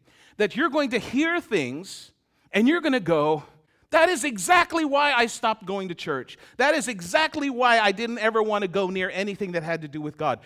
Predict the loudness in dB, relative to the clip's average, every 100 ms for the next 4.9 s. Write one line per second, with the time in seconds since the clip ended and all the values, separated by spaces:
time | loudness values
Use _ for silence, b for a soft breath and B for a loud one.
0 | B B 0 0 2 0 -2 -8 -8 -8
1 | -6 -8 -6 -8 -8 -10 b b b b
2 | b _ _ -14 -10 -6 -6 -8 -12 -12
3 | -6 -4 -4 -6 -6 -6 -6 -8 -16 -16
4 | -14 -10 -10 -6 -10 -8 -14 -14 -20